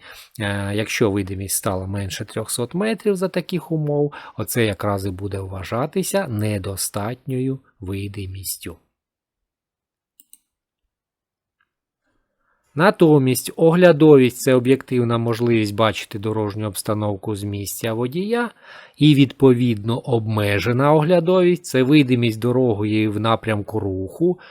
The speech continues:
яка обмежена чи то геометричними параметрами дороги, як ось бачимо, дорога заокруглюється, поворот такий ліворуч,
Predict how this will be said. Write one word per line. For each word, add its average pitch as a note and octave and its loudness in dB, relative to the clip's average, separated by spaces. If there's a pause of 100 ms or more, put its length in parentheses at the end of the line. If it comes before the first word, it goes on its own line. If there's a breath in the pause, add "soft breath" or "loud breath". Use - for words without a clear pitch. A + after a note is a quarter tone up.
(120)
яка C#3+ 4
обмежена A2+ 2
чи - -10
то D#3+ 2
геометричними C#3+ 2
параметрами G2+ -4
дороги, G2+ -8 (340 soft breath)
як - -6
ось A#2+ 0
бачимо, A#2 -2
дорога A2+ -2
заокруглюється, F#3 0
поворот E3 0
такий C#3+ -2
ліворуч, C3+ 0